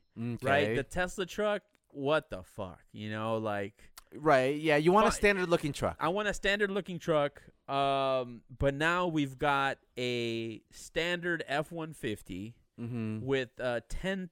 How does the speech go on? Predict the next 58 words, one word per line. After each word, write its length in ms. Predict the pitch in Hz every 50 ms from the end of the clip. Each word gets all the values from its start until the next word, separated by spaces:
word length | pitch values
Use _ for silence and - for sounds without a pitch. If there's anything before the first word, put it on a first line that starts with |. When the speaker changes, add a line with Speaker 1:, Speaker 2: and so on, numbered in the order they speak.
| _ -
Speaker 1:
thousand 640 | 147 135 147 147 165 175 156 143 151 143 135 131
pound 500 | - - - 131 135 135 135 135 123 117
towing 380 | - - 139 139 131 127 123 113
capacity 600 | - 107 - 101 98 98 98 101 - - 101 104 104
Speaker 2:
Yes. 560 | 107 101 87 80 - - - - - - - -
Speaker 1:
that 120 | 123 120 -
can 120 | 143 135
do 180 | 127 143 143 139
a 60 | 120
zero 260 | 110 123 143 156 151
to 80 | 135 131
sixty 420 | - - 147 123 - - 131 120
in 100 | 113 104
four 180 | - - 113 104
point 260 | - - 95 92 -
four. 220 | - - - - - - - _ _ _ _ _ _ _ _ _ _
Speaker 2:
Without 340 | - 120 135 131 127 123 120
any, 160 | 117 113 113 -
without 340 | 123 131 139 143 156 143 -
towing 260 | - 147 143 139 120
anything, 320 | 98 90 90 - 101 90 87
yes. 240 | 101 98 85 -
Speaker 1:
With 140 | 110 117 117
that, 140 | 123 131 -
of 240 | 131 139 135 - -
course. 320 | - 185 160 127 110 110
Speaker 2:
Yeah, 100 | 110 92
Speaker 1:
I'm 40 | 90
not, 60 | 90 -
Speaker 2:
four 160 | - 165 156
point 200 | 135 151 165 202 202
four, 120 | - -
Speaker 1:
<laughs> 20 | -
I'm 100 | - 165
not 160 | 220 180 156
gonna 220 | - 143 156 196 190
Speaker 2:
yeah. 60 | -
Speaker 1:
do 140 | 185 190 190
a 40 | 190
zero 220 | 170 185 190 190
to 100 | 175 170
sixty 320 | - - 185 170 - 185 175
while 160 | 165 156 151
towing 400 | - - 165 175 180 175 160 147
something. 400 | - 147 131 123 - 131 127 131
Speaker 2:
<laughs> 20 | -
Four 180 | - 151 151
point 200 | 147 160 147 139
four 280 | 127 - 131 127 131 135
is 100 | 135 123
their 100 | 127 120
claim. 360 | - - 117 113 117 120 127 131
Speaker 1:
Four 240 | 131 131 131 135
point 300 | 131 - 135 131 123 113
four 240 | - 131 123 123 123 117
is 80 | 110
their 140 | 110 110 110
claim. 420 | - - 107 101 98 95 92 98